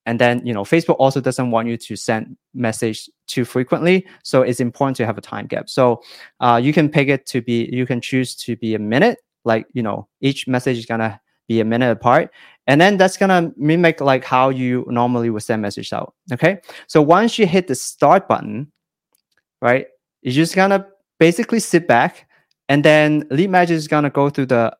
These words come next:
uh, hundred contacts that you selected, right? And then one by one, it's gonna send the message out. So if each message, you know, uh, takes a minute to send because there's a time gap. So you're gonna come back after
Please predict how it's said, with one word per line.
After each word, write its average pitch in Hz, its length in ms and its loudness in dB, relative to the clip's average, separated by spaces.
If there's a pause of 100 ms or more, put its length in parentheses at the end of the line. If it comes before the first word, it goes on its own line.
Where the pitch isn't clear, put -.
(120)
uh, 123 120 -2
hundred 143 280 -2
contacts 131 420 -4
that 127 140 -2
you 123 100 -4
selected, 127 520 -2 (340)
right? 120 260 2 (380)
And 143 180 2
then 151 160 4
one 180 260 4
by 143 220 4
one, 117 440 -4 (680)
it's 120 160 -6
gonna 143 160 4
send 131 220 -2
the 117 40 -2
message 113 340 -4
out. - 200 -8
So 127 380 2
if 131 240 0
each 147 260 -4
message, 127 580 -2 (460)
you 123 120 -2
know, 104 320 -4 (100)
uh, 101 160 -2
takes - 260 -6
a 113 40 -8
minute 113 320 -8
to 107 100 -14
send 110 340 -6 (220)
because 113 240 -6
there's 101 220 -4
a 98 40 -12
time 107 240 -10
gap. 147 300 2 (360)
So 143 180 2
you're 139 140 2
gonna 175 300 4
come 156 240 0
back 147 300 2
after 123 640 0